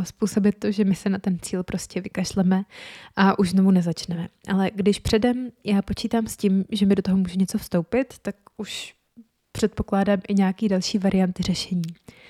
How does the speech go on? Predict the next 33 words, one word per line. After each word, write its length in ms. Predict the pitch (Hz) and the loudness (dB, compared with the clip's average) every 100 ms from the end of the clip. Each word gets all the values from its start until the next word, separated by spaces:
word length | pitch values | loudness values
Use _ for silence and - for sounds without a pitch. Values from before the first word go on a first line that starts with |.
| - - - | -20 -20 -16
Takže 200 | - 196 190 | -4 -4 0
co 100 | 226 | 4
mi 120 | 226 | 6
do 80 | 226 | 6
toho 180 | 202 | 4
může 200 | 202 190 | 2 0
vstoupit? 560 | 185 - 180 - - - _ _ _ _ _ - - | -6 -8 -8 -8 -12 -14 _ _ _ _ _ -20 -4
Může 200 | 208 226 | 0 2
mi 100 | 214 | 2
do 80 | 214 | 2
toho 160 | 208 214 | 2 0
vstoupit 400 | - 202 - 196 | -2 -6 -6 -6
třeba 240 | - 202 | -2 0
moje 220 | 185 196 | 2 2
lenost, 480 | 190 170 160 - - | 2 0 -2 -8 -14
že 100 | - | -12
prostě 340 | - - - - | -10 -10 -6 0
<laughs> 40 | 196 | 2
ráno 280 | 190 196 | 4 2
se 160 | 202 208 | -2 0
mi 100 | 202 | 2
nebude 280 | 190 185 190 | 4 2 -2
chtít, 400 | - 214 220 - - - - - - - | -2 -6 -6 -10 -20 -18 -18 -18 -6 0
eh, 260 | 190 190 | 2 0
si 140 | 180 196 | -2 -4
k 60 | |
tomu 200 | - 190 | 2 2
sednout 500 | 185 190 180 180 180 - - | 2 0 2 2 2 -4 -4
a 440 | 190 180 180 180 185 | -2 0 -2 -6 -6
ten 200 | 196 180 | -4 -2
to-do 220 | 185 180 | -2 0
list 380 | 170 - - - | -2 -4 -14 -10
udělat. 320 | 175 170 156 | -2 -2 -2